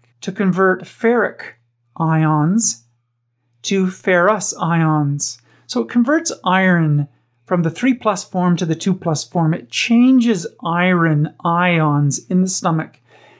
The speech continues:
And it's these ferrous or two plus iron forms that get absorbed into the body. And this is data that's been known since the nineteen forties. This is some fundamental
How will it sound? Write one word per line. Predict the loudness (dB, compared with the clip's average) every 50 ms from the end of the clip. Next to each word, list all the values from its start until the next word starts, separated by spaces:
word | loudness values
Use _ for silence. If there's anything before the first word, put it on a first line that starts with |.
| _ _ -6
And | -4 -2
it's | -2 -2 -4 -4
these | -4 -2 -2 -2 -2 -4
ferrous | -6 -10 -6 -2 0 0 2 2 2 2 0 -2 -6 -8
or | -6 -8 -8
two | -8 -6 -2 0 0 0
plus | 0 0 -2 -2 -2 -2 -2 -6 -8 -10 -12 _ _ _ -6
iron | -2 0 2 2 2 2 2 2 2 2 0 -2
forms | -4 -4 0 0 2 2 2 2 0 -2
that | -4 -4
get | -2 -2 0
absorbed | 0 -2 -2 0 0 2 2 2 0 0 -2 -6 -12 -14 -6 -4
into | -4 -4 -2
the | -4 -6
body. | -4 -4 -2 -2 -2 -2 -4 -6 -10 _ _ _ _ _ _ _ _ _ _ _ _ _ _ _ _ _ -4
And | -2 0 0 2 0 0 -2 -6 -10 _ _ _ _ _ _ -8
this | -6 -4 -2
is | -2 -4 -4
data | -2 -2 0 2 2 4 4 2
that's | 2 0 -4 -4
been | 0 2 2
known | 4 4 4 2 2 2
since | 2 0 0 0 0 -2 -2 -4
the | -2 0
nineteen | 0 0 2 2 0 0
forties. | 0 0 -2 -2 -2 -2 -4 -6 -6 -8 -10 -10 -8 -6
This | -6 -6 -4 -4
is | -4 -4
some | -2 -2 -2 -2 -2 -4 -6
fundamental | -10 _ -20 -20 -20 -20 _ _ _ _ -4 -2 -2 0 2 2 2 2 2 2 2 0 0 -2 -6